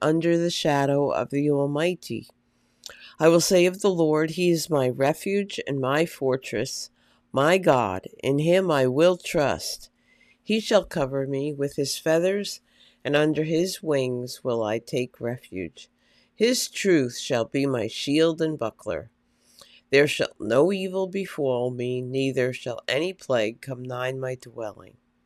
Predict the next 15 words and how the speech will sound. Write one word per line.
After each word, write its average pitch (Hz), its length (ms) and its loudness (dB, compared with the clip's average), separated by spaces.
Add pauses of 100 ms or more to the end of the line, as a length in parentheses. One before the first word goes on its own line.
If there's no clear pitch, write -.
(1120)
<clears throat> 107 300 0 (1300)
We 180 100 6
like 220 300 4
the 254 120 -2
part 147 540 4
about 143 440 0
no 156 280 2
evil 160 340 -2
befalling 113 600 2
us. 110 400 -4 (1500)
So 139 600 2 (100)
let's 147 320 0
make 160 240 0
a 156 60 2
decision 127 760 -2